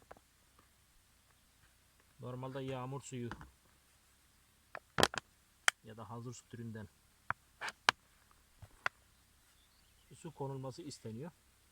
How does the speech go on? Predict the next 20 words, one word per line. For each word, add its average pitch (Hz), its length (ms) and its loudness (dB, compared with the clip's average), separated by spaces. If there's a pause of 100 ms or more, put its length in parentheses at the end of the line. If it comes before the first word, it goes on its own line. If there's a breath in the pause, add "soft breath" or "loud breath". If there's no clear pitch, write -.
Ama 123 160 -10
şu 127 160 -6
anda 120 180 -4
bizim 117 180 -4
elimizde 113 400 -2 (1040)
bu 147 100 -6
imkan 120 240 -6
olmadığı 113 260 -6
için 147 200 -10
musluk 135 340 -6
suyu 120 220 -2
koyacağız. 101 560 -6 (960)
Musluk 131 300 -8
suyuna 120 480 -6 (1500)
ağzına 131 340 0
kadar 101 200 -4
suyu 117 200 -6
dolduracağız. 113 400 -2
Kapağını 120 360 -4
kapatacağız. 131 640 -6